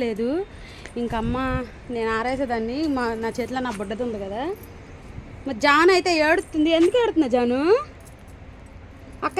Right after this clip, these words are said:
దగ్గరికి వెళ్తావా? మా మంజు క్యారేజ్ ఇవ్వటానికి వెళ్ళిద్దంట, మా నాన్న తీసుకెళ్ళాడని ఏడుస్తుంది మా మంజు అయితే మటుకి.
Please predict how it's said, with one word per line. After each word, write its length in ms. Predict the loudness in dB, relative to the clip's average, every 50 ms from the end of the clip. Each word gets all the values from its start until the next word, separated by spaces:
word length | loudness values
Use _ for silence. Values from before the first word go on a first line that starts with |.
| 2
దగ్గరికి 260 | 4 4 2 2 2 2
వెళ్తావా? 360 | 0 2 0 0 2 2 2 2 0 -2 -4 -8 -12 -16 -18 -16 -16 -16 -16 -16 -16 -16 -16 -16 -16 -16 -16 -6 2 6
మా 80 | 6 8 8
మంజు 280 | 10 8 8 8 8 6 6 6
క్యారేజ్ 380 | 6 8 8 6 6 4 2 2 2
ఇవ్వటానికి 420 | 2 2 2 2 2 2 2 0 -2
వెళ్ళిద్దంట, 460 | -2 -2 -2 -2 0 0 0 2 2 4 4 4
మా 60 | 4 2 2
నాన్న 240 | 0 0 2 2 2
తీసుకెళ్ళాడని 600 | 0 0 -2 -4 -4 -2 0 0 0 -2 -2 -2 -2 -2
ఏడుస్తుంది 540 | -2 -2 -2 -4 -4 -4 -4 -2 -2 -2 0 0 0 -2 -4 -6 -12 -18 -20 -20 -20 -20 -20 -16 -10 -6
మా 80 | -4 -2 -2 0
మంజు 260 | 0 0 0 2 2 0
అయితే 140 | 0 0 -2 -2 -4
మటుకి. 200 | -4 -6 -6